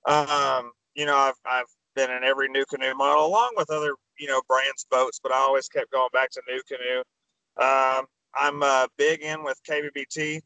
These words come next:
not only an angler, but a broadcaster, also fish K B F and Bassmaster Series as well. Um,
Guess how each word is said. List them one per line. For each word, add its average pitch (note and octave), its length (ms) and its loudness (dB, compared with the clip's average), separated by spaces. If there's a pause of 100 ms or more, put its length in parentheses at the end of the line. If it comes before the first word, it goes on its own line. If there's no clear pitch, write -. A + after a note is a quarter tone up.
not C#3 160 4
only C3+ 220 0
an B2+ 220 -6
angler, C#3 300 -2
but C3 100 4
a B2 80 4
broadcaster, C3+ 840 2
also C3+ 280 2 (140)
fish C3 260 -10
K C3+ 200 -4
B C3+ 200 -4
F C3 140 0 (160)
and C3 180 -4
Bassmaster C3 680 -2
Series C3+ 380 -6
as A#2+ 160 -12
well. E3+ 360 4 (580)
Um, C3 500 2